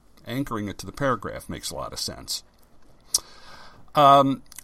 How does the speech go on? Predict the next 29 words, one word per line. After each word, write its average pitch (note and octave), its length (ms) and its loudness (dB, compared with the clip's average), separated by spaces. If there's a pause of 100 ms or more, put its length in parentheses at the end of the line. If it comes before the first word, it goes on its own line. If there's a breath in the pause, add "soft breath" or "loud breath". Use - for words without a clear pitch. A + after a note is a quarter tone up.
the C#3 220 0
third A#3 320 0
one C3 220 -2
says B2 440 -2
anchor D3 440 -4
to B2 320 -4
a G2+ 140 -4
character. A2+ 720 -8 (1300)
And C3 180 4
this F3+ 200 4
is D#3 160 0
one B2+ 160 4
of A2 60 0
those G#2 280 0
things, G#2 440 -6 (160)
if - 160 -10
you A#2 80 -2
take C#3+ 280 -6
a C#3 60 0
look A#2+ 200 -2
at A2+ 100 -6
the G#2 60 -8
LibreOffice G#2 720 0
documentation, G2 1080 -6
it's F#2+ 160 -10
very G#2+ 300 -2
vague. F#2 440 -4
It E2+ 120 -10
says, F2+ 500 -4